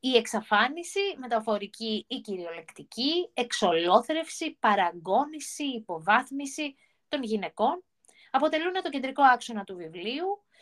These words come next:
οι γνώμες των γυναικών που πάντα υποβαθμίζονται παρουσία ανδρών, το περίφημο mansplaining,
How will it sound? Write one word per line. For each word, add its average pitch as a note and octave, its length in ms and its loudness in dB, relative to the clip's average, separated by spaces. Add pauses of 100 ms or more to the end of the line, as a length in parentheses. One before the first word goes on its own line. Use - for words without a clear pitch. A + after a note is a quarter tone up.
(460)
οι E4+ 80 -6
γνώμες F4+ 420 4
των D4 120 -4
γυναικών B3+ 540 0
που D#4 100 -8
πάντα C#4 240 4
υποβαθμίζονται G3+ 880 -8
παρουσία F3 580 -6
ανδρών, D4 600 -2 (420)
το F4 300 4 (320)
περίφημο A#3+ 600 -4
mansplaining, G3 1040 -4